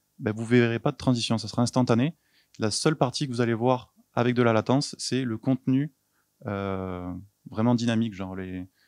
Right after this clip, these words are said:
les articles ou les albums que vendent, euh, ce magasin. Donc en fait, il n'y a plus de transition, on a vraiment l'impression d'être sur, euh, une application de téléphone. Euh, et le problème, c'est que ça fait beaucoup de code, comme on l'a vu tout à l'heure avec, euh, YouTube qui était censé être juste un site, euh,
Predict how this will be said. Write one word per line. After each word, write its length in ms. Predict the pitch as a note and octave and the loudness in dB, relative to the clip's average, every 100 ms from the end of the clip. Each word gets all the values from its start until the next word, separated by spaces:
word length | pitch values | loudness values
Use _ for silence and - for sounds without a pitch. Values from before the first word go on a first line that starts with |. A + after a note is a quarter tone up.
| _ | _
les 180 | - G2+ | -4 0
articles 480 | G#2+ - B2 B2+ B2 | -2 0 0 0 0
ou 340 | B2 G#2 G2 | 0 -2 -4
les 160 | G2+ G2+ | -2 -2
albums 340 | G#2 G#2+ A#2+ | 0 2 2
que 100 | A2+ | 0
vendent, 280 | G2+ G#2+ G#2+ | 0 2 4
euh, 260 | G2+ F#2+ F#2+ - _ _ _ _ _ | 4 2 0 -4 _ _ _ _ _
ce 140 | - - | 0 4
magasin. 400 | A2+ G#2 G2+ G2 - | 6 6 4 2 0
Donc 240 | A2 A2 | 2 2
en 100 | - | 0
fait, 220 | G#2+ B2+ - | -2 -4 -4
il 100 | A#2+ | -6
n'y 40 | |
a 40 | |
plus 120 | A2 C3 | -4 -4
de 60 | |
transition, 420 | - C3 A#2 - | 0 0 0 0
on 60 | C#3+ | 0
a 80 | A2+ | 0
vraiment 200 | A2+ C3 | 0 0
l'impression 300 | A#2+ A2+ C3+ | 0 0 0
d'être 120 | A#2 | 0
sur, 220 | - B2+ | 0 2
euh, 200 | A#2 G#2 G#2 A#2+ | 2 2 0 0
une 80 | |
application 400 | A2+ A2 A#2 - | -2 0 -2 4
de 80 | B2 | 4
téléphone. 400 | A2 G#2 A2+ C3 - _ _ _ _ _ _ _ _ - _ - - - _ _ _ _ - | 4 0 0 -2 -4 _ _ _ _ _ _ _ _ -12 _ -20 -20 -20 _ _ _ _ 2
Euh, 280 | B2 A#2+ A2+ | 4 6 6
et 60 | A#2+ | 6
le 80 | |
problème, 220 | A2 C#3 D#3+ | 8 8 8
c'est 120 | C#3 | 4
que 160 | C3+ | 4
ça 140 | B2 A#2+ | 2 2
fait 100 | C3 | 2
beaucoup 240 | A#2+ C#3+ | 0 -2
de 80 | C3 | 0
code, 180 | D#3 E3 | 0 0
comme 160 | - | 2
on 60 | C3 | 4
l'a 80 | B2+ | 4
vu 140 | B2+ | 2
tout 140 | - A#2+ | 0 2
à 40 | |
l'heure 140 | B2 | 2
avec, 240 | A#2 G#2+ - | 2 0 -4
euh, 80 | G#2 | -6
YouTube 280 | G#2+ - | -6 -10
qui 140 | A#2 A2+ | -8 -8
était 220 | G2+ A2 | -6 -8
censé 240 | A2+ G#2+ | -8 -4
être 80 | A2+ | -2
juste 220 | G2 B2 | -2 0
un 80 | A2+ | 0
site, 280 | G#2 B2 - | 0 0 0
euh, 260 | A2 G2+ | 2 2